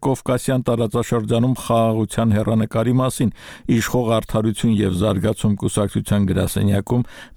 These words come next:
մի շարք երկրների դեսպանների հետ Ռամադանի ընթրիքի ժամանակ Ռեջեփ Էրդողանն ասել է, թե անկեղծորեն շարունակում են հարևան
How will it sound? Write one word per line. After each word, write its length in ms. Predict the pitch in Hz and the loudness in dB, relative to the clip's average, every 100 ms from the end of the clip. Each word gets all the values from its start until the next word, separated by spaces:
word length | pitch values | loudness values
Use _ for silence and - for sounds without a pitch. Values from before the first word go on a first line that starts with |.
| 139 | 0
մի 80 | 156 | 2
շարք 220 | - 147 120 | 0 0 0
երկրների 560 | 127 131 135 127 131 113 | -2 0 0 2 0 0
դեսպանների 680 | 110 - - 110 113 113 113 | 0 0 0 2 2 2 2
հետ 160 | 107 104 67 | 0 0 0
Ռամադանի 580 | 95 107 98 101 104 107 | 2 2 2 0 2 2
ընթրիքի 400 | 101 - 104 107 101 | 0 -4 -2 0 2
ժամանակ 420 | 110 123 170 - - - - 120 | 2 2 2 -2 -10 -20 -4 0
Ռեջեփ 400 | 143 151 160 143 | 2 0 0 0
Էրդողանն 480 | 139 135 131 139 131 | 0 0 2 2 2
ասել 260 | 123 147 131 | 0 0 -2
է, 40 | 120 | 0
թե 120 | 131 | 0
անկեղծորեն 800 | 117 113 107 117 - 120 127 151 - | 2 0 0 -2 -2 0 2 0 2
շարունակում 600 | 135 139 151 147 165 113 | 2 4 2 0 0 2
են 100 | 95 82 | 2 2
հարևան 440 | 92 104 110 123 | 2 2 2 0